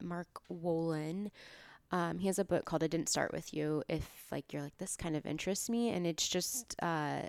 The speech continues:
a nice entry level way to get into it. Um, so family constellations, you can kind of think of it as, like, you're all connected, like a constellation, like a star.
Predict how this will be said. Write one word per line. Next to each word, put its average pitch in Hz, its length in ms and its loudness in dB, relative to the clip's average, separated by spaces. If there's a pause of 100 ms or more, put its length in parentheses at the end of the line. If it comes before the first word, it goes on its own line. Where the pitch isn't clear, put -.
(140)
a - 40 -2
nice 151 500 0 (360)
entry 220 640 0
level 226 440 6
way 214 280 0
to 190 80 -4
get 180 140 0
into 175 280 0
it. 208 180 2 (640)
Um, - 500 6 (420)
so 196 360 8 (280)
family 262 220 6
constellations, 233 560 4
you 214 60 2
can 220 160 0
kind 240 180 2
of 254 80 2
think 220 180 2
of 226 80 -2
it 247 140 0
as, - 100 0
like, 180 220 -2
you're 185 240 6
all 202 240 4
connected, 170 540 2
like 156 300 0 (100)
a 175 60 2
constellation, 175 680 2
like 147 140 -2
a 170 60 -4
star. - 460 4